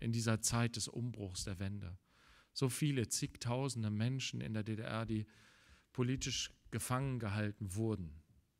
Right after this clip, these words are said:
Und die Gefängnisse wurden geöffnet. Ja, und wenn du lange in deiner Gefängniszelle gesessen hast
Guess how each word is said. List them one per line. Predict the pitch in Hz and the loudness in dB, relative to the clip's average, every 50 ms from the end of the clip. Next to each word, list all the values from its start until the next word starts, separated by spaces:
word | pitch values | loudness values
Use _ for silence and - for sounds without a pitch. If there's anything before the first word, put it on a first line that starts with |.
| _ _ _ _ _ _ _ _ _ _ _ _ _ _ _ _ _ _ _ _ _ _ _ _ _ _ _ _ _ _ _ _ _ _ _ _ _ _ _ _ - - - - - - _ | _ _ _ _ _ _ _ _ _ _ _ _ _ _ _ _ _ _ _ _ _ _ _ _ _ _ _ _ _ _ _ _ _ _ _ _ _ _ _ _ -20 -20 -20 -20 -20 -14 _
Und | - 120 | -4 -2
die | 131 | 0
Gefängnisse | 123 143 120 - - 170 175 185 180 - - 143 127 | 2 2 2 2 0 0 2 2 0 0 -2 -4 -4
wurden | 135 147 156 143 147 | -4 -4 -2 -2 -4
geöffnet. | - 151 - 139 151 - - - 107 82 78 - - - _ _ _ _ - _ _ _ _ _ _ _ _ _ _ _ _ _ _ _ _ _ _ _ _ _ _ _ _ _ _ - - - - - | -4 -4 -4 -4 -6 -6 -6 -8 -8 -8 -8 -10 -14 -20 _ _ _ _ -20 _ _ _ _ _ _ _ _ _ _ _ _ _ _ _ _ _ _ _ _ _ _ _ _ _ _ -20 -20 -20 -10 0
Ja, | - 151 185 202 | 4 6 6 6
und | 185 160 | 6 6
wenn | 165 202 208 | 6 6 8
du | 196 202 202 | 8 8 8
lange | 175 160 190 208 226 226 220 | 8 8 8 8 8 6 6
in | 202 185 | 6 6
deiner | 175 190 196 202 196 | 6 4 6 6 6
Gefängniszelle | 175 185 156 - - 190 202 208 208 190 - - - - 190 190 196 190 | 6 4 4 4 4 6 6 6 6 6 4 4 2 2 4 4 4 4
gesessen | 160 180 160 165 190 180 - - 185 151 | 4 4 4 6 6 6 6 4 4 4
hast | 131 107 92 - - - - - - - | 4 4 2 0 -2 -4 -6 -6 -10 -10